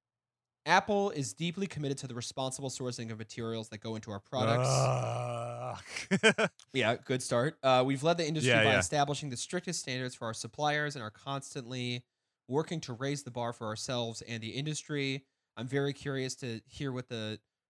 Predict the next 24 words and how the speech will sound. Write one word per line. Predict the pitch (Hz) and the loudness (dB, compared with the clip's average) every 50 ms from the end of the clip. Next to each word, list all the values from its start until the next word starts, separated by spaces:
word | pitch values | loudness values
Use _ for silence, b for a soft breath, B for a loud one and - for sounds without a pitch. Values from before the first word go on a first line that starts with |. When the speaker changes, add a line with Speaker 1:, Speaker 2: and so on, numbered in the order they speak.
| _ - | _ -2
Speaker 1:
residents | 127 131 123 135 131 123 - | -2 -2 -2 -2 -4 -6 -6
of | 117 | -6
Zhengzhou, | 107 101 127 123 127 131 - - 131 120 117 117 | -4 -2 0 0 0 0 0 0 0 0 0 0
China | - - - 127 135 147 160 160 | -2 -2 -2 -2 0 0 -2 -2
have | 147 151 151 143 | 0 -2 -2 -4
to | - 147 | -4 -8
s-, | 139 - _ _ _ _ | -12 -12 _ _ _ _
say | - - - 151 | -8 -4 -2 -2
about | 147 143 147 143 - | 0 0 -2 -2 0
that. | 156 156 160 156 - _ _ _ _ _ _ _ _ _ _ _ | 0 2 2 0 -2 _ _ _ _ _ _ _ _ _ _ _
In | - 123 | -6 -6
twenty | 127 - - 208 202 | -2 2 2 4 4
fourteen, | 208 - 185 175 165 - - 175 165 160 156 | 2 2 0 -2 0 -2 -2 0 0 0 0
we | 139 143 135 | 0 -2 -2
were | 131 131 123 | -2 -2 -4
the | 120 | -6
first | 113 - - 185 180 165 - - - | -6 -4 -2 -2 -2 -2 -2 -6 -8
to | - 139 | -10 -8
start | - - 143 127 110 | -4 -2 -2 -2 -2
mapping | 110 131 135 143 - 151 143 127 | -2 0 0 0 0 -2 -4 -2
our | 113 117 | -4 -4
cobalt | - - 160 156 151 147 139 135 - | -2 0 2 2 4 2 2 0 0
supply | - - 135 - 139 127 127 | -4 -8 -8 -4 -2 -2 -2
chain | 131 - - 139 131 131 127 127 131 | -2 -2 -4 -4 -2 -2 -2 -4 -6